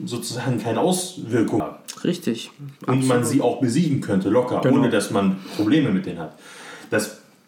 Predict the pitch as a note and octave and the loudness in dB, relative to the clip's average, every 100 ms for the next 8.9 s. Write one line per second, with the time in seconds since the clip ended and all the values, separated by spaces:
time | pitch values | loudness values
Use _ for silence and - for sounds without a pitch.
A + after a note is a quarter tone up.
0 | _ _ _ _ - G#2 G#2 B2+ C#3+ G#2 | _ _ _ _ -8 -2 2 4 4 2
1 | G2 F#2+ F3+ A3+ D#3+ G2 G#2 D3+ F#3+ - | -2 0 0 0 -2 0 0 0 0 -6
2 | - - A#2 A2 - - - _ _ _ | -20 -6 -2 -2 -4 -8 -18 _ _ _
3 | _ _ _ _ - A2+ A2+ A2 B2 G#3 | _ _ _ _ -2 0 2 2 2 2
4 | A#3 G#3 F3+ E3 D3+ - - - - - | 2 0 0 0 0 0 -2 -2 -10 -20
5 | _ - A#2 - - - - - F3+ F#3 | _ -4 -2 -2 -4 -8 -8 -2 0 2
6 | C4 D#4 A3 C3+ B2 G2+ G2 F2+ - - | 2 2 2 0 -2 -2 0 -2 -6 -16
7 | - _ G#2 F#2+ G2+ G2 F#2+ F2+ - - | -20 _ -4 -2 0 0 0 0 -2 -4
8 | - - F3+ F#3+ A2 G2 G#2+ D3 | -4 0 2 2 2 0 0 -2